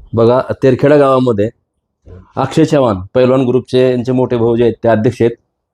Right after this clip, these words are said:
पैलवान ग्रुपची स्थापना केली, पैलवान ग्रुपची, आणि भूम परांडा वाशिम मतदारसंघामध्ये तीन हजाराच्या वर यांचे सदस्य आहेत. नेमकं त्यांची काय भूमिका होती, त्यांना कसे अनुभव आले आणि नेमकं प्रत्यक्षात काय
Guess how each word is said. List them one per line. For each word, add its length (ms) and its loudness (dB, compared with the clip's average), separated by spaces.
पैलवान 240 2
ग्रुपची 220 -2
स्थापना 340 -2
केली, 200 -2
पैलवान 340 0
ग्रुपची, 340 -4
आणि 160 0
भूम 200 0
परांडा 280 0
वाशिम 300 -2
मतदारसंघामध्ये 720 -4
तीन 220 0
हजाराच्या 400 2
वर 160 2
यांचे 160 -4
सदस्य 400 0
आहेत. 100 2
नेमकं 400 0
त्यांची 360 -2
काय 240 -2
भूमिका 340 0
होती, 300 0
त्यांना 200 0
कसे 260 -2
अनुभव 300 2
आले 220 0
आणि 140 -2
नेमकं 320 0
प्रत्यक्षात 440 -2
काय 240 2